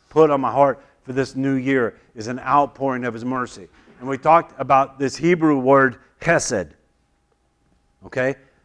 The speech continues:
which is translated as steadfast love or loving kindness or mercy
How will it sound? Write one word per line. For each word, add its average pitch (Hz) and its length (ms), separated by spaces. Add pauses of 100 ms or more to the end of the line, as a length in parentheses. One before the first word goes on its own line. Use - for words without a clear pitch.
(100)
which 120 180
is 117 160
translated 139 480
as 107 140
steadfast 143 680
love 131 560
or 101 120
loving 135 380
kindness 131 680
or 104 100
mercy 135 720